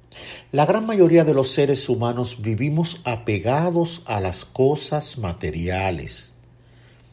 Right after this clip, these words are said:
a las personas, parejas, hijos, amigos, y llegamos a desarrollar incluso un sentido de pertenencia que nos lleva a cargar en una mochila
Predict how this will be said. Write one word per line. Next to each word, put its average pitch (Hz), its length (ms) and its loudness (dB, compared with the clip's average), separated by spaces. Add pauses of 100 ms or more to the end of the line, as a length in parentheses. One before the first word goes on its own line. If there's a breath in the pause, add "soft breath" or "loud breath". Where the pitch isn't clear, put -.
(220 soft breath)
a 104 100 -4
las 87 220 -4
personas, 92 1120 -2 (680 soft breath)
parejas, 85 1000 -4 (120)
hijos, 110 720 -4 (140)
amigos, 92 880 -4 (1120 soft breath)
y 156 120 0
llegamos 202 420 4
a 202 60 2
desarrollar 143 580 4
incluso 139 560 0
un 175 120 0
sentido 151 640 0
de 135 140 4
pertenencia 160 1160 0 (460 loud breath)
que 151 140 2
nos 147 200 0
lleva 196 480 6
a 156 200 -2
cargar 151 680 2
en 170 160 2
una 156 200 4
mochila 117 680 -2